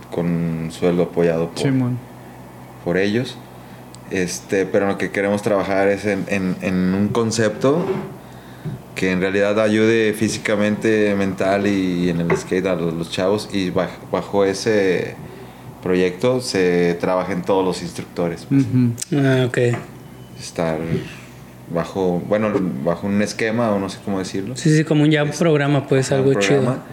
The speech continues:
Speaker 3: chido.
Speaker 1: Este, yo no lo hice, lo
Speaker 2: Ujú.
Speaker 1: hizo gente olímpica y especializada en
Speaker 2: Sí.
Speaker 1: de-, en deporte físico y todo ese rollo, y se analizó por skates y todo, y sí está chido, la neta.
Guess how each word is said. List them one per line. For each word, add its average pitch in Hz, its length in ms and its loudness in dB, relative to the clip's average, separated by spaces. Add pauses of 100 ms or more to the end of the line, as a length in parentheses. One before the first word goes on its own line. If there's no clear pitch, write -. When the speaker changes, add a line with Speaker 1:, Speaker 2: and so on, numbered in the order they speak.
(300)
Speaker 3:
chido. 95 80 -2
Speaker 1:
Este, 95 240 -2
yo 110 100 4
no 120 140 4
lo 107 140 6
hice, 120 340 2
lo 135 120 6
Speaker 2:
Ujú. 127 100 4
Speaker 1:
hizo 101 220 4
gente 92 560 2
olímpica 87 540 -2
y 87 40 2
especializada - 760 -6
en - 180 -2
Speaker 2:
Sí. 127 160 -2
Speaker 1:
de-, 82 320 -2 (200)
en 80 140 -6
deporte 85 400 -6
físico 82 540 -6
y 85 40 0
todo 85 180 -2
ese 90 140 -6
rollo, 92 320 2
y 92 280 2
se 85 160 -2
analizó 87 400 0
por 90 260 -2
skates 95 400 -2
y - 40 -12
todo, 95 200 0
y 87 180 -4
sí - 140 -10
está - 220 -10
chido, 135 240 -4
la 92 140 -8
neta. - 200 -14